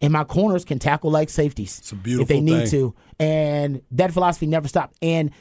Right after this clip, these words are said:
Speaker 1: the, the zenith of that, the apex of that philosophy, that ideology, was Michael Huff. He, he embodied it all. He could play corner. He could play safety.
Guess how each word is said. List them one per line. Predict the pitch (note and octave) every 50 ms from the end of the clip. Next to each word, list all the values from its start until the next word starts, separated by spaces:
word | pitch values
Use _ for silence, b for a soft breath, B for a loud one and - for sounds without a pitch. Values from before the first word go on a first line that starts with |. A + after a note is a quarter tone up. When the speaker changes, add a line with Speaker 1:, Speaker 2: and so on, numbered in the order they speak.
| b b b
Speaker 1:
the, | C3+ C#3 F3 F3 E3+ E3 E3 - _ _ _ _ _ _ _ _ _ _ _ -
the | E3 D#3 F3 E3+ D#3+
zenith | C#3 C3+ C3+ C3 C#3+ G3 A3+ A3+ G3 D3 -
of | - C3 B2
that, | C3+ C3 A2 G#2+ -
the | - D#3 - -
apex | D#3 F3+ F#3+ F3 - - A#3 G#3+ - - - -
of | D#3+ C3+ C3
that | D3+ C#3+ C#3+ C#3 C3 - - b b b b b b b
philosophy, | _ - - F3+ E3 D3+ D3+ D#3 D#3 - - D3+ - D3
that | C#3 D#3 C#3+ D3
ideology, | D3 C#3+ C#3 C#3+ D3 D3+ D#3+ D#3+ D#3 F#3+ F3+ E3+
was | D3+ D3+ C3
Michael | C#3 C#3 B2 - A#2+
Huff. | G#2 A2+ - - - - _ _ _ _ _ _ _ _ _ _ _ _ _ _ _ - - - _ _ -
He, | F3
he | F3 F3+ E3+ F#3+ F3
embodied | D#3+ C#3+ C3 E3+ D#3+ D#3 C#3+ C3+
it | B2 G#2+
all. | G#2 G#2 - - - _ _ _ _ _ _ _ _ _
He | - - E3+
could | D#3+ C#3+
play | - C#3 C3
corner. | - - A#3+ A#3 G#3+ G#3 G#3 _ _ _ _ _ _ _ _ _ _ _ _ _ - -
He | B3 F3+
could | E3
play | C#3 B2+
safety. | A#2+ - G#3+ F#3 F3 - F3 E3